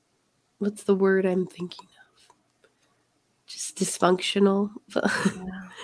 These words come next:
Speaker 1: relationship. Um, and so he's, I don't know, maybe painting a picture of where he's come from,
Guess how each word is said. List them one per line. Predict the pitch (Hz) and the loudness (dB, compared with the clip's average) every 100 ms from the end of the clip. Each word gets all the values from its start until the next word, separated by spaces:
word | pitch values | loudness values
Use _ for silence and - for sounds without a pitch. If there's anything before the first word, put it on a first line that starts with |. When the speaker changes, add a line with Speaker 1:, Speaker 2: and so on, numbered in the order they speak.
| - - | -18 6
Speaker 1:
relationship. | 240 233 214 208 208 196 - 214 226 - - - - - - | 8 10 8 10 8 8 6 4 2 -8 -20 -20 -20 0 10
Um, | 208 190 185 185 180 - - | 12 12 10 8 6 4 6
and | 196 190 190 | 8 10 8
so | 190 214 | 8 6
he's, | 226 240 214 - - - | 8 8 6 2 -6 -2
I | 220 233 | 4 6
don't | 233 | 8
know, | 185 160 | 6 6
maybe | 170 185 | 4 2
painting | 180 196 196 196 | 0 2 4 2
a | 185 | 2
picture | 185 180 196 | 2 2 0
of | 170 | 2
where | 170 | 4
he's | 170 170 | 2 2
come | - 180 | 0 0
from, | 202 269 339 | 2 4 4